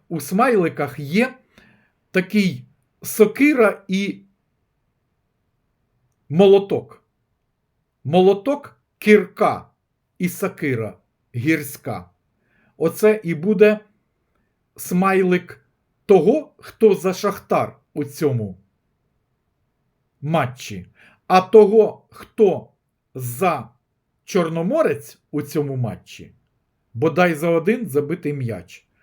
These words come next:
а можливо й більше. Е, поставте кораблик. До речі, корабель є у смайликах, дуже симпатичний. Знайдіть корабель і смайликом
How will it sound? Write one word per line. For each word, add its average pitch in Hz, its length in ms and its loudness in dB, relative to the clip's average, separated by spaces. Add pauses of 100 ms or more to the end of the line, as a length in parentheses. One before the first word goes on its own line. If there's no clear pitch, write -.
а 202 120 -2
можливо 196 460 2
й 151 80 -4
більше. 104 580 -12 (840)
Е, 135 180 -2
поставте 214 600 2
кораблик. 151 800 0 (560)
До 127 200 4
речі, 123 460 -2 (300)
корабель 180 600 0 (160)
є 156 320 -2
у 147 200 -10
смайликах, 110 720 -8
дуже 220 440 -2 (220)
симпатичний. 131 1000 -6 (1300)
Знайдіть 170 720 -2 (720)
корабель 196 520 0 (360)
і 277 260 2 (600)
смайликом 202 840 0